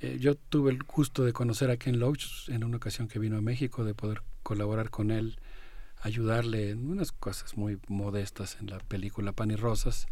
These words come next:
Eh, me hice amigo de su guionista, del gran Paul Laverty, y ahora en estos tiempos, pues, pienso mucho en,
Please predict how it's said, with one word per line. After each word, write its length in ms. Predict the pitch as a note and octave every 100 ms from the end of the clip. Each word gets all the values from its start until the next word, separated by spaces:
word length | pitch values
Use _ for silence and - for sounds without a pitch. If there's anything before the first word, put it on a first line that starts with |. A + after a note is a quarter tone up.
| - - - - - - - - -
Eh, 120 | G2+
me 140 | G2+ A2+
hice 160 | G#2+
amigo 300 | A2 A#2+ A2+
de 140 | G#2+ G2
su 160 | -
guionista, 480 | G2+ G#2 A#2 D3 A2
del 100 | G#2+
gran 180 | A#2 A2+
Paul 220 | A2 G#2+
Laverty, 640 | A2+ C3 B2 A#2+ A#2+ A#2+ - - - - - - - -
y 240 | - B2+ A#2
ahora 280 | B2+ F#3+ E3+
en 100 | D3
estos 220 | C3+ B2
tiempos, 360 | - C3 G#2
pues, 180 | - G#2+
pienso 320 | - B2+ -
mucho 340 | B2 A#2+ - A#2+
en, 140 | A#2